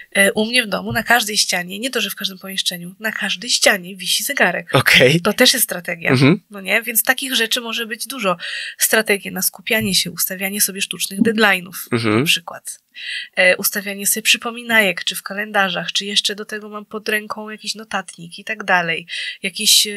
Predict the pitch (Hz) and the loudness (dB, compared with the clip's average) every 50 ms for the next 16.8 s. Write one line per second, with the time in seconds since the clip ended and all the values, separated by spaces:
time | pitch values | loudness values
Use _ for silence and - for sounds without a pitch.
0 | 202 202 208 - - 226 - - 233 220 - - 233 226 - - - 170 170 - | -8 -8 -8 -6 -6 -6 -6 -6 -12 -6 0 2 2 2 2 -2 -6 -6 -10 -16
1 | 175 - 196 - - 196 185 214 214 - - 233 226 - 185 175 175 170 165 175 | -18 -14 -12 -8 -8 -6 -6 -8 -8 -6 -8 -6 -4 -4 -4 -4 -6 -8 -10 -12
2 | 180 180 185 196 196 180 208 202 - 214 202 196 208 202 196 202 196 - 113 113 | -12 -16 -14 -14 -10 -4 0 0 0 0 0 -2 0 4 4 4 4 4 2 2
3 | 107 110 143 196 208 202 214 208 202 202 220 - - - - - 165 - - - | 2 0 0 0 -2 -2 -6 -8 -6 -6 -6 -6 -6 -10 -14 -14 -12 -12 -14 -14
4 | - - - 190 185 190 185 190 185 - 180 208 208 - - 208 208 - - 208 | -14 -16 -10 -6 -4 -4 -4 -4 -6 -6 -4 0 -2 0 0 -2 -4 -4 -4 -4
5 | 208 214 208 - - 220 196 185 185 180 170 170 156 165 175 180 180 180 185 180 | -4 -6 -6 -4 -4 -2 -2 -2 -4 -4 -6 -4 -4 -4 -4 -4 -4 -6 -6 -8
6 | - 202 196 180 - 214 220 214 - 208 202 - - - 214 208 208 - 208 - | -10 -8 -4 -2 2 2 4 4 4 2 2 0 -4 -4 -4 -4 -2 -6 -8 -8
7 | - - 208 214 202 - - 202 185 180 170 180 175 185 185 190 196 220 226 220 | -6 -8 -8 -8 -8 -8 -4 -2 -2 -2 -2 -4 -6 -10 -12 -10 -6 -6 -4 -4
8 | 214 226 220 214 214 220 226 - - - 220 - - 247 240 240 233 220 - 208 | -4 -6 -2 0 4 4 4 4 4 2 0 4 6 8 8 8 8 8 8 6
9 | 214 - 208 240 240 214 - - - - - 247 269 285 262 247 262 285 247 - | 8 8 8 8 8 6 4 2 0 2 4 4 4 4 4 4 4 4 6 6
10 | - 170 170 - - - - - - - - 147 240 226 262 285 254 277 269 254 | 6 4 4 2 -2 -6 -8 -10 -10 -6 0 4 6 6 6 6 6 4 4 4
11 | 247 247 - 254 254 269 262 262 254 254 247 226 247 269 285 269 - 277 254 - | 4 6 6 6 6 6 4 4 4 4 2 4 6 6 6 6 6 4 4 4
12 | - 262 269 262 269 - 262 247 226 240 254 247 247 247 240 - 254 226 240 - | 2 2 2 2 -2 -2 -2 0 2 2 2 2 2 -4 -2 -2 0 2 2 4
13 | - 269 269 262 247 240 233 226 214 226 220 220 220 208 254 262 247 247 247 214 | 4 8 8 8 6 6 0 -2 -2 0 0 0 2 2 0 0 2 2 2 4
14 | - 269 269 - - 254 247 254 - 226 220 214 - - 226 214 190 175 170 170 | 4 6 6 4 2 2 0 -2 0 -2 -2 -2 -2 -2 0 4 4 4 4 2
15 | 175 185 214 247 262 - - - 104 233 214 214 196 226 226 226 226 - 226 220 | -4 0 4 4 4 6 4 4 2 2 2 4 4 4 6 6 4 0 0 -4
16 | 247 262 240 233 226 - 220 220 - 202 185 180 175 175 170 - | -2 -4 -4 -2 0 0 0 0 2 2 0 0 0 -10 -12 -12